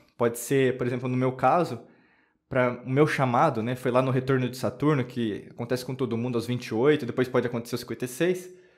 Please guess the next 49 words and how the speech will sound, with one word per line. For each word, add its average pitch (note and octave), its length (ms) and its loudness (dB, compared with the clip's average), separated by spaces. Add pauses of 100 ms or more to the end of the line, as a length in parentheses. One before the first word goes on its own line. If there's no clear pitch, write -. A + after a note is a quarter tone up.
(500)
que - 60 -2
é C3 40 2
pra C3+ 120 4
você B2+ 200 2
reavaliar B2+ 600 8
tudo B2+ 220 0
que - 60 -10
você - 60 -10
tá B2 120 -6
fazendo, C3 480 -2
o A2+ 40 -4
seu C3 140 -2
ca-, - 160 -10
próprio C#3+ 360 6
caminho, C3 340 0
se - 100 -8
tá C3 120 2
alinhado A#2+ 360 2
com A2+ 120 -4
o G#2+ 40 -4
cosmos, C3+ 540 2
com - 120 -8
o A2 40 -2
universo, A#2+ 520 -2 (240)
a G#2+ 80 -6
existência. G#2+ 680 -2 (920)
Esse - 140 -6
caso C#3 260 4
foi E3 80 -2
quase E3+ 240 4
morte. F#3 500 4 (240)
Pra A#2+ 100 0
algumas B2 200 -2
pessoas C3 300 -8
pode D#3+ 240 0
ser C#3+ 160 0
o B2+ 100 0
quê? B2+ 180 -4
Um G#2 320 -6 (800)
atropelamento, B2+ 880 2
pode A#2+ 240 -2
ser - 80 -8
uma B2+ 140 -2
batida A#2+ 360 -4
de B2+ 80 -8
carro, C3 400 0 (360)
pode A#2 180 -4
ser - 80 -6
um, B2+ 260 -6